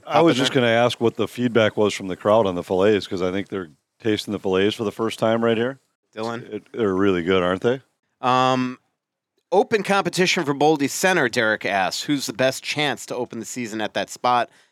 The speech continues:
Speaker 2: Assuming it's between Goudreau, Rossi, and Steele, uh, I would concur. Um,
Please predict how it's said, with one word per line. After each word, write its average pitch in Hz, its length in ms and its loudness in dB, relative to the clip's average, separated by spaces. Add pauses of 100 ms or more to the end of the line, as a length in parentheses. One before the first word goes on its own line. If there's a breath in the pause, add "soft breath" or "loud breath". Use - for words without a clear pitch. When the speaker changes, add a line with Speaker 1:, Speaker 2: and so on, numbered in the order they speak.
(120)
Speaker 2:
Assuming 123 300 -2
it's 107 100 -6
between 117 400 -4
Goudreau, 120 500 0
Rossi, 107 400 0
and 92 120 -6
Steele, 123 520 0
uh, 80 40 0
I 95 340 2
would 101 200 -8
concur. 104 420 -10 (600)
Um, 104 560 -2